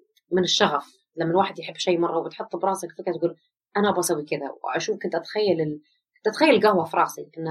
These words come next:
تخيل كذا بتكون، بتكون مكان مرة حلو.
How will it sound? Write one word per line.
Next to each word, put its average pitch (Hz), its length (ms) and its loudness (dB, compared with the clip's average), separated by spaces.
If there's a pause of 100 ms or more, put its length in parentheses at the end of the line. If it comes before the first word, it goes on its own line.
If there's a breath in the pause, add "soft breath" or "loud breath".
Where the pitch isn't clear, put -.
(500)
تخيل 165 360 -16
كذا 160 100 -4
بتكون، 208 480 -12 (520)
بتكون 185 180 -2
مكان 170 200 -6
مرة 170 160 -2
حلو. 208 360 0